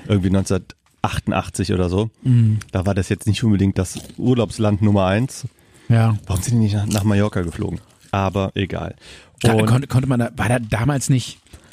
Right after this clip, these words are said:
Speaker 2: Tunesien war doch damals noch irgendwie so Kriegsgebiet oder so.
Speaker 1: Nein, das
Speaker 2: Da haben
Speaker 1: nicht.
Speaker 2: doch, doch, da haben doch die Franzosen gekämpft.
Speaker 1: Echt?
Speaker 2: Ich glaub, die hatten da
Speaker 1: In
Speaker 2: irgend-
Speaker 1: Algerien, glaub ich, meinst
Speaker 2: Ja.
Speaker 1: du? Ja. Also
Speaker 2: Noch in
Speaker 1: ich,
Speaker 2: den siebzigern oder
Speaker 1: ich wusste davon nichts. Wenn ich
Speaker 2: Ja.
Speaker 1: damals was davon gewusst hätte,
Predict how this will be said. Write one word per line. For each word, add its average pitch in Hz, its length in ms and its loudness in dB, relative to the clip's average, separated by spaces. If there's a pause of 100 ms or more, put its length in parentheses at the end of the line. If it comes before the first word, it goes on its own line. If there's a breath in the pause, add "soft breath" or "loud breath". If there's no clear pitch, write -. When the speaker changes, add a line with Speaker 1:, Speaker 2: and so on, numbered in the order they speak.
(280 loud breath)
Speaker 2:
Tunesien 139 400 2
war 135 80 0
doch 117 120 -4
damals 135 320 -2
noch 131 120 -2
irgendwie 131 240 4
so 117 200 2
Kriegsgebiet 107 640 -2
oder 101 180 0
so. 104 220 0
Speaker 1:
Nein, 90 340 0
das 87 120 -4
Speaker 2:
Da 123 60 2
haben - 80 2
Speaker 1:
nicht. 160 140 -2
Speaker 2:
doch, 160 120 -2
doch, 135 160 -2
da - 80 -2
haben 135 60 0
doch 135 60 0
die 127 80 -6
Franzosen 143 480 0
gekämpft. 113 460 -2 (180)
Speaker 1:
Echt? - 360 -4 (280 loud breath)
Speaker 2:
Ich - 120 -4
glaub, 120 140 -2
die 131 140 2
hatten 131 160 -2
da 131 80 2
Speaker 1:
In 127 140 4
Speaker 2:
irgend- 123 40 2
Speaker 1:
Algerien, 104 560 2
glaub 85 240 -2
ich, 80 100 -6
meinst 127 140 2
Speaker 2:
Ja. 135 240 2 (280)
Speaker 1:
du? 98 60 -4
Ja. 90 120 -2 (760 soft breath)
Also 117 160 2
Speaker 2:
Noch 131 60 4
in 131 60 4
Speaker 1:
ich, 123 60 4
Speaker 2:
den 120 60 0
siebzigern 113 440 -4
oder 107 180 -4
Speaker 1:
ich - 180 0
wusste 151 220 2
davon 127 240 0
nichts. 135 300 -2
Wenn 117 120 2
ich - 100 0
Speaker 2:
Ja. 127 80 2
Speaker 1:
damals 123 240 2
was 123 100 -2
davon 113 240 -2
gewusst 113 280 -2
hätte, 117 300 0